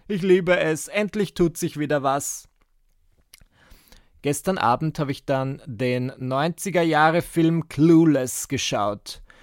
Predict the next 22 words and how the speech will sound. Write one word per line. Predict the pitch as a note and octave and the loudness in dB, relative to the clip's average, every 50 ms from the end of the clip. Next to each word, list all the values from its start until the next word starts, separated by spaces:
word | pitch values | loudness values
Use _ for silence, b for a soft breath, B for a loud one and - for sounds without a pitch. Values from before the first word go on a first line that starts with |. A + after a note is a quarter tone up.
| b b b | b b b
Und | F3 F3+ F3 D3 F3+ F#3 | 0 0 0 0 0 0
wie | B3+ C#4 | 0 0
ihr | A#3 - - G3 F#3+ | 0 2 2 2 2
vielleicht | - - - F3+ E3+ D#3 C#3 B2+ B2+ - - - C#3 | 2 2 2 2 4 4 2 0 -2 -4 -8 -2 2
wisst, | D#3+ A3 B3 A3 - - - - C3+ | 2 2 2 2 -2 -6 -10 -6 -2
weil | B2 D3+ D3+ D#3 D#3+ | 0 2 2 2 0
ich | D#3+ - - - | 0 -2 -4 -4
es | D3+ D#3 - - | -4 -4 -4 -6
bei | - - D#3 D3+ | -8 -4 -2 -2
jeder | D3+ C#3+ D3 E3 F3 E3+ E3+ F3 E3 | -2 -2 -2 -2 -2 0 0 0 0
möglichen | E3 D#3 C#3+ D3 D#3+ E3 D3+ D#3 D#3+ D#3+ - - D#3+ D3+ C#3 | 0 0 0 0 0 0 0 -2 -2 -4 -2 -4 -4 -2 -2
Gelegenheit | D3 C#3 C3+ C#3 C#3+ D3 D3 D3 D#3 C3 C3 B2+ C3 - | -2 0 0 0 0 -2 -2 -4 -4 -4 -2 -4 -4 -4
erzähle, | - A#2+ B2 - - - - F3 F3 F3 E3+ E3+ F3 F3+ E3+ b b b b b b b b _ | -6 -8 -8 -8 -8 -4 -2 -2 0 0 0 -2 -2 -4 -6 b b b b b b b b _
basiert | - E3+ E3 C3+ B2+ E3+ G3 G#3 G#3+ F3 - - | 0 0 0 0 -2 -2 0 0 0 -2 -4 -8
Clueless | - - F3 F3 F#3 F#3+ F#3 F#3 F3 F3 F3 - - - - | -2 2 4 4 4 4 4 2 2 0 0 -2 -8 -10 -4
ja | C#3+ D#3 D#3 - - | -2 -2 -2 -2 -2
auf | C#3 C#3 - - - _ _ - | -4 -4 -4 -8 -20 _ _ -4
dem | D3+ D3 C#3+ C#3+ C#3+ C#3+ D3 D3+ - _ _ - - _ - - | -2 -2 -2 -2 -4 -4 -6 -8 -10 _ _ -20 -20 _ -18 -12
Jane | - - E3 D#3 D#3 D#3+ E3 - | -6 -4 -2 0 0 -2 -4 -2
Austen | E2+ C3+ C#3 C#3+ C#3+ - - - - D3+ | 0 0 0 0 -2 -6 -10 -6 -4 -2
Roman | C#3+ B2 C3 C3 B2+ A2+ G#2+ G#2+ A2 A2+ A#2 A2+ - - | 0 0 0 0 2 2 2 2 2 2 0 -2 -6 -8
Emma. | G#2+ A2 G#2+ G#2 F#2+ C#2 C#2 D2 | -8 -6 -6 -6 -6 -8 -8 -12